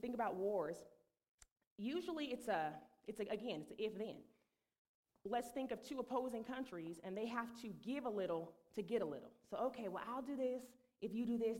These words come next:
then we can have a peace treaty. I'll do this. If you do this, then we can have a peace treaty." But what happens when nobody does anything then? No one's gonna do anything. You don't get the peace treaty.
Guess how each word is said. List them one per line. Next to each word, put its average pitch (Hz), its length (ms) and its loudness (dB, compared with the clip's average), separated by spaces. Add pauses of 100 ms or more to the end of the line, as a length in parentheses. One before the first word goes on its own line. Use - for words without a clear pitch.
then 233 180 0
we 226 80 -2
can 233 120 -2
have 190 100 -2
a - 20 -4
peace 214 240 -8
treaty. - 280 -12 (360)
I'll 208 220 0
do 269 120 0
this. 262 200 -2
If 214 80 -8
you 233 100 -2
do 233 100 -2
this, 226 180 2 (100)
then 220 160 0
we 220 80 -2
can 208 100 -8
have 185 120 -4
a - 20 -8
peace 220 240 -10
treaty." 143 320 -12 (280)
But 240 100 4
what 320 100 6
happens 285 400 2
when 214 160 4
nobody 240 340 6
does 233 160 4
anything 240 380 -2
then? - 80 -16 (100)
No 190 100 0
one's 226 200 2
gonna 220 220 4 (280)
do 220 140 2
anything. 254 260 2
You 196 60 -2
don't 202 160 0
get 285 100 -4
the 311 60 -4
peace 165 240 -12
treaty. - 320 -14